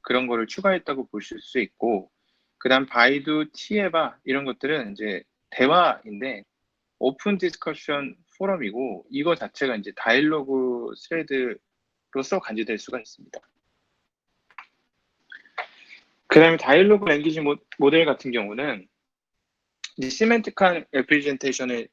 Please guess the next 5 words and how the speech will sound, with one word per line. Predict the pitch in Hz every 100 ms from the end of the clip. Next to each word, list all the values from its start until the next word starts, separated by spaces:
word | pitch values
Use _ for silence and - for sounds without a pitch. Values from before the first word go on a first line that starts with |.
| _
중요한 | - 131 131
역할을 | 101 - 110
하는데요. | 143 160 110 98 120 107 _ _ _ _ - _ _ _ _
어, | - 120 120 117 117 - _ _ _ _ _ _ _ _ _ _ _ _ _ _ _ _
그 | -